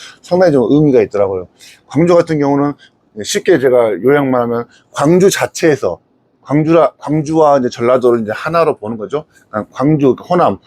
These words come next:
호남 자체에서 어떤 의사결정을 해서 당으로 전달하면 당에서 그 결정을 따르는 거고, 대구를 중심으로 하는 이제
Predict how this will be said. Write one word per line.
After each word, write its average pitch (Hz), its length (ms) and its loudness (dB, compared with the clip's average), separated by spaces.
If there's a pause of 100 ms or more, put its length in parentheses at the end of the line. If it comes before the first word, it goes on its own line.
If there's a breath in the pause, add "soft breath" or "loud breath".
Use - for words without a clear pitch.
(200 soft breath)
호남 202 300 2
자체에서 160 640 0
어떤 120 260 0
의사결정을 131 760 0
해서 170 480 0 (680)
당으로 143 360 0
전달하면 127 720 -2
당에서 135 520 0
그 120 360 0 (840)
결정을 127 520 0
따르는 147 380 2
거고, 87 320 -4 (600)
대구를 165 960 2
중심으로 127 600 0
하는 123 320 0
이제 98 100 -4